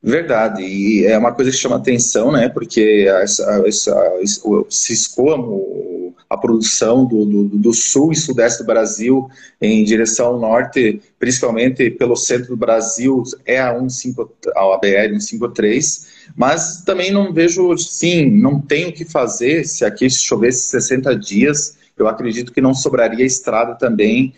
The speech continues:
é, devido a, às condições, né? Mas, é,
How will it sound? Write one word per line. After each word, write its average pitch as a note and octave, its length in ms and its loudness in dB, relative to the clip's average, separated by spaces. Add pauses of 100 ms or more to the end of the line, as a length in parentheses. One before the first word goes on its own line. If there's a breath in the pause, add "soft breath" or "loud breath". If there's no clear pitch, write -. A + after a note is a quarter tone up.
(200 soft breath)
é, A2 500 2
devido A2 560 2
a, B2 200 0
às - 200 -10
condições, A2 840 0
né? G2+ 380 0 (340 loud breath)
Mas, B2 500 -2
é, B2 640 2